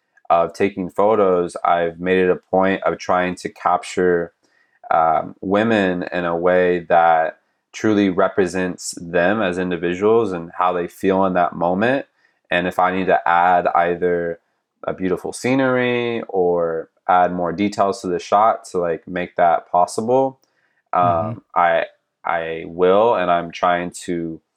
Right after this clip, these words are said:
Speaker 1: to curate that even more. And ri-, as, as of right now, Gimme Some Fruit is definitely kinda speaking for me of how,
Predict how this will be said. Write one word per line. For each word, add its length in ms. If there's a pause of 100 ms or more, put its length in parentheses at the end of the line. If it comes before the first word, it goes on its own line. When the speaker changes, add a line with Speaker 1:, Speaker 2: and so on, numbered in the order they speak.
(300)
Speaker 1:
to 160
curate 640
that 400
even 320
more. 540 (640)
And 300
ri-, 120 (120)
as, 440
as 180
of 140
right 260
now, 500
Gimme 240
Some 240
Fruit 320
is 140
definitely 640 (380)
kinda 200
speaking 560
for 340
me 380
of 160
how, 600